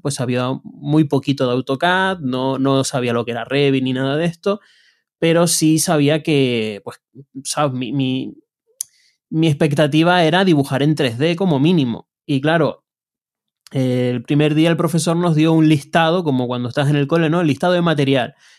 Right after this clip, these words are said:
Y empezó ahí que si escuadra, que si carca-, cartabón, rotrins, y a <laughs> mí se me cayó la cara al suelo.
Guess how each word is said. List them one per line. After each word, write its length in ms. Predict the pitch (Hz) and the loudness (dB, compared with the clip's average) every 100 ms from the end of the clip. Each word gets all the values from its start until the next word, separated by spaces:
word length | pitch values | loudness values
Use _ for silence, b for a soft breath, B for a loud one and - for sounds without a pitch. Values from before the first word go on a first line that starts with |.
| _ | _
Y 60 | 139 | -6
empezó 260 | 127 143 | -2 0
ahí 180 | 139 143 | 0 0
que 100 | 139 | -2
si 120 | 139 | -4
escuadra, 520 | 113 - 147 143 147 | -6 0 2 2 2
que 100 | 139 | 0
si 100 | 131 | -4
carca-, 460 | 135 123 120 123 120 _ _ | -6 -8 -4 -6 -6 _ _
cartabón, 880 | 135 120 120 123 139 147 147 147 139 | -6 -6 -4 0 2 4 4 2 0
rotrins, 760 | 143 151 147 151 151 147 - b b b _ _ | 2 2 2 0 2 0 -4 b b b _ _
y 180 | - 135 | -4 -2
a 80 | 123 | -2
<laughs> 200 | 123 - | -2 2
mí 100 | 170 | 2
se 180 | - 165 | 2 0
me 100 | 160 | 0
cayó 380 | 151 143 143 | 0 2 2
la 140 | 147 151 | 2 2
cara 160 | 131 | 0
al 100 | 135 | 0
suelo. 560 | 131 147 147 151 165 180 | -2 0 2 2 2 0